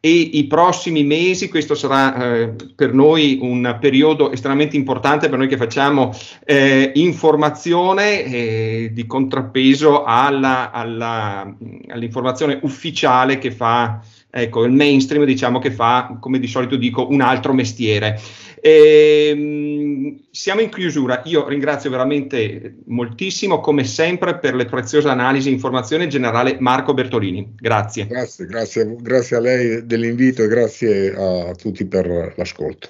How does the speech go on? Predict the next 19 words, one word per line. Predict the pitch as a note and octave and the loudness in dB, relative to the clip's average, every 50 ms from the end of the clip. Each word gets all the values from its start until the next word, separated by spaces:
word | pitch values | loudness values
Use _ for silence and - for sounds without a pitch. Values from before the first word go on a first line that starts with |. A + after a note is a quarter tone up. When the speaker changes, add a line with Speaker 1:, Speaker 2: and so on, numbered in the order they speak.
| _ _ _ | _ _ _
Speaker 1:
E | - D3 C#3 | 0 2 2
a | - - | 2 2
presto, | - C#3+ D3+ D#3 D#3 D3 - E3+ | 0 2 2 2 2 0 -4 -4
naturalmente, | D3 C#3+ C#3+ D3 D3 C#3 C#3 C#3 D3+ E3+ F#3 G3 G3+ G3 G3 G#3+ G3+ G3+ F3+ | -4 -4 -2 -2 -2 -2 0 -2 -2 -2 -2 -4 -4 -2 0 0 2 2 0
e | - D3 C#3+ D3 D#3 D3+ | 0 0 0 2 2 0
grazie, | B2+ C3+ C3+ C#3+ D#3 E3 E3 E3 - - - - E3+ E3 E3 E3 | 0 0 2 4 4 2 2 0 -4 -12 -8 -4 -4 -2 -2 -4
come | C3+ - D3 D#3 D#3+ D#3+ D#3 D3 | -4 -2 -2 0 0 0 -2 -4
sempre, | - - D#3+ E3+ E3+ D#3+ | -2 -2 -4 -2 -2 -4
come | - - D3 D3 D3+ D3 C#3+ C#3+ - - | -2 0 -2 0 0 0 -2 -2 -2 -2
ogni | C#3 D3 D#3+ E3+ E3 D#3 | 0 0 0 0 0 -2
mercoledì | D3+ D3 D3 D3+ - D#3+ D3+ D3 D#3+ | 0 0 -2 0 2 2 2 2 2
in | D#3+ | 0
collegamento | - D3+ C#3+ C#3+ C#3+ C#3 D3 D3 D#3 | 0 0 2 2 2 0 -2 -2 0
da | C3+ C3+ | 0 0
Washington, | C3 C3+ C#3+ D3 D#3 D3+ D3+ - D#3 D3 C#3+ D#3 D#3 D#3 D#3 - | 2 2 4 4 4 2 2 -4 -8 -6 -2 -2 -2 -2 -2 -4
Umberto | C3+ C3+ C3 C3 C3+ C#3 C#3+ D3 C#3+ C#3+ - - D3+ C#3+ C#3+ C#3 | -2 -2 0 2 2 2 2 2 0 -2 -4 -2 -2 -2 -2 -2
Pascali. | - C#3+ C3 - - B2 G#2+ G#2 G2 G2 G2 F2+ - _ _ | -6 -8 -8 -6 -2 -2 -2 0 -2 -4 -8 -12 -16 _ _
Grazie, | - - A#2 A#2 A#2 A2 - C3+ | -4 -2 0 0 0 -2 -4 -6
Umberto. | B2 A2+ G#2+ F#2 - - - F#2+ G2+ - | -4 -4 -4 -6 -6 -8 -12 -16 -16 -16